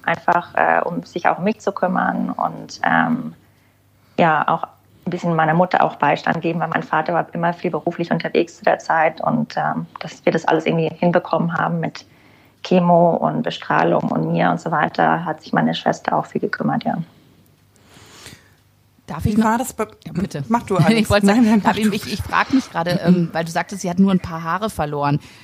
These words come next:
Speaker 2: Äh, lag das an dem Typ der Chemo oder hat sie so eine Kühlhaube gehabt? Weißt du das?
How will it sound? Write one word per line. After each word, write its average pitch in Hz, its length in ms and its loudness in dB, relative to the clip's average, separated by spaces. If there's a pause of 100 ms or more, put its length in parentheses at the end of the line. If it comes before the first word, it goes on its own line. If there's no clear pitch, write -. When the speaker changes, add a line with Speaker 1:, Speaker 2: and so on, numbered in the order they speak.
(120)
Speaker 2:
Äh, 156 180 -4
lag 151 240 2
das 202 180 0
an 170 120 2
dem 156 220 2
Typ 196 260 -6
der 247 120 -4
Chemo 247 440 2
oder 156 180 -2
hat 151 140 -8
sie 143 80 -10
so 139 80 -4
eine 127 80 -4
Kühlhaube 214 680 -2
gehabt? 196 300 -8
Weißt 170 280 -8
du 254 40 -8
das? 233 320 -2